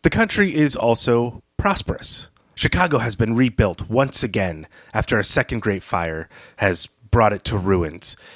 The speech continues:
and now there is a beautiful white imperial city in its place, a city far more beautiful than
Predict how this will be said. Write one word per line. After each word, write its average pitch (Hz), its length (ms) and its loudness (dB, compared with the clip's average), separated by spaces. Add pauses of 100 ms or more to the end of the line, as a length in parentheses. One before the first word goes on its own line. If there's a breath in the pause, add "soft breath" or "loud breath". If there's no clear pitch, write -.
(140 loud breath)
and 113 160 0
now 113 180 4
there 98 160 0
is 90 140 -4
a 90 60 -6
beautiful 113 520 0
white 87 380 -2 (300 soft breath)
imperial 98 580 2
city 82 600 -4
in 90 100 -6
its 85 160 -6
place, - 580 -2
a 120 100 2
city 147 260 4
far 131 280 2
more 135 200 2
beautiful 110 580 2 (520 loud breath)
than 101 360 2